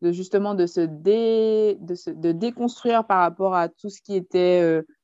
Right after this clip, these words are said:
euh, occidental. Donc, même en termes d'écriture de la musique et tout, il y a pas de portée. Enfin, c'est, c'est, il a inventé son propre concept et tout.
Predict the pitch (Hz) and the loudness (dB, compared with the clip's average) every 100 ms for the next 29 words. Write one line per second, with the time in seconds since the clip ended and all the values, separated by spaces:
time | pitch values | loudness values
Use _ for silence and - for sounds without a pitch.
0 | _ _ _ 160 160 - 170 - 175 170 | _ _ _ -2 -2 -2 -4 -6 -6 -4
1 | 170 240 262 180 170 196 214 190 175 185 | 2 4 4 0 -2 -2 -2 -2 0 0
2 | 180 175 185 - 196 - 208 196 180 165 | 0 -2 -6 -6 -10 -2 2 4 4 2
3 | 160 165 170 180 175 165 247 254 220 156 | 0 -6 -8 -2 -2 0 -2 2 2 2
4 | - 190 - 208 - 220 220 220 220 220 | 0 -2 0 -2 -2 0 2 4 4 4
5 | 214 160 - 156 - 156 151 160 160 165 | 0 -6 -6 -10 -6 -4 -2 0 -2 -2
6 | 175 185 214 208 190 185 180 180 185 190 | -4 0 0 0 -2 -2 -2 -4 -6 -4
7 | 185 180 175 - 302 | -6 -4 -6 2 0